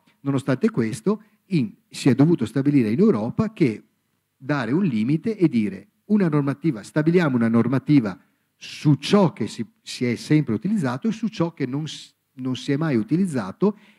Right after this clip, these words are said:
e che è genericamente definito novel food, oppure in italiano alimenti nuovi, nuovi. E si è detto che fino al quindici di maggio del novantasette tutto ciò che era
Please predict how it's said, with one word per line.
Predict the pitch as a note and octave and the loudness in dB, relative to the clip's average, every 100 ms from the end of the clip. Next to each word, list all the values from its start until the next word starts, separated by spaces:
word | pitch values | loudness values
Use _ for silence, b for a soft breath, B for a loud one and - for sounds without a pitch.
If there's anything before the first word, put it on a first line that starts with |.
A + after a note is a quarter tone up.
| b | b
e | F3+ E3 | 2 4
che | G3 D#3+ | 0 0
è | |
genericamente | A2+ B2 B2+ C3 D3+ D#3 C#3 G#2 | 0 -2 -2 -2 0 0 0 -4
definito | A2 A#2+ B2+ A#2 G2 | -4 -2 -2 -2 -4
novel | G#2+ E3 | -4 -2
food, | E3+ - G2 B2+ D#3+ | -4 -6 -12 -12 -14
oppure | - - G2 G#2 A#2+ _ - | -14 -14 -12 -14 -14 _ -6
in | C3 | -4
italiano | A#2 C#3+ G#2 F#2 G#2+ G#2 - | -2 -4 -8 -8 -12 -12 -6
alimenti | B2 A2+ G2+ G2+ A#2+ | -2 0 -2 -2 -2
nuovi, | A#2+ G2+ E2 E2+ C3 - b b | 0 -2 -4 -8 -8 -8 b b
nuovi. | F3 F2+ E2 A#2+ _ | -4 -4 -6 -18 _
E | A#3+ | -10
si | - | -6
è | A3+ | -2
detto | C3+ G#2+ A2 | -2 -4 -8
che | - D3 F2+ _ _ _ _ _ _ _ | 0 0 0 _ _ _ _ _ _ _
fino | - A#3 F3+ | 4 6 6
al | B2 - | 4 4
quindici | G#3 A#3 D#3+ A2+ G#2 - - F#2+ F2+ _ _ _ | 6 6 4 -2 -6 -6 -14 -14 -14 _ _ _
di | _ A#2 | _ -4
maggio | C#3 C3+ C3 A2 | -2 -2 -2 -4
del | G#2 G#2 | -2 -4
novantasette | G2 G#2 G#2+ - E3 A#2 F#2 - - A3 A3+ | -2 -4 -4 -4 -4 -4 -8 -6 0 0 0
tutto | - F3+ - D#3+ | -6 -4 0 0
ciò | E3+ D3+ - | 4 2 2
che | C3 B2 C3+ | 0 2 2
era | B2+ G#2 E2+ | 2 -2 -10